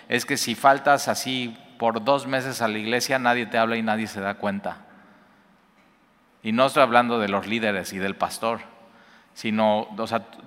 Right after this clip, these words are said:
tu amiga que siempre te ves, que siempre estás orando po-, con, con ella, o la que siempre te inscribes con los, en los discipulados, eso. Entonces, en la multitud de consejeros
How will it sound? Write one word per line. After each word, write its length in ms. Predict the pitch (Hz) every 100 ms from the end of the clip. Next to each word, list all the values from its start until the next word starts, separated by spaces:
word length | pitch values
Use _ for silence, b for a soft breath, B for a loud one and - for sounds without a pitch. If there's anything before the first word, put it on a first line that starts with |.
| - - -
tu 100 | -
amiga 600 | 113 120 135 127 92 87 -
que 80 | 110
siempre 380 | - 131 120 113
te 140 | 113
ves, 260 | 110 123 -
que 140 | 113
siempre 300 | - 123 117
estás 220 | - 117
orando 380 | 110 113 117 107
po-, 180 | 113 104
con, 380 | 107 107 107 107
con 220 | - 107
ella, 580 | 120 127 127 123 - -
o 80 | -
la 160 | 107 110
que 100 | 123
siempre 360 | - 139 135
te 100 | 120
inscribes 460 | 123 104 120 120 113
con 200 | - 104
los, 200 | 104 101
en 100 | 110
los 140 | 101 98
discipulados, 1000 | 101 117 101 107 110 123 135 151 - - -
eso. 360 | - 120 - 127 - B B B B -
Entonces, 480 | 110 107 131 135 131
en 100 | 120
la 80 | 117
multitud 760 | 123 117 123 123 143 160 -
de 180 | 131 113
consejeros 880 | 123 110 110 - 123 139 147 -